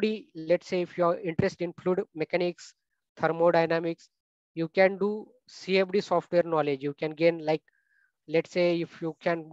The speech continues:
do aerodynamic analysis, let's say vehicle is moving in a di-, some direction, how the air force will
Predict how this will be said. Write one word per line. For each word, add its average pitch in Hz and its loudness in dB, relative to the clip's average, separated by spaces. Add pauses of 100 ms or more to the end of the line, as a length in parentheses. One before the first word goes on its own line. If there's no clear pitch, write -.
do 202 -2
aerodynamic 185 4
analysis, 170 -4
let's 175 0
say 175 -2 (440)
vehicle 175 2
is 180 0
moving 175 -6
in 151 -6
a 131 -4 (1600)
di-, 151 2
some 180 -4
direction, 185 2 (600)
how 190 0
the 165 2 (260)
air 180 6
force 180 0
will 170 -6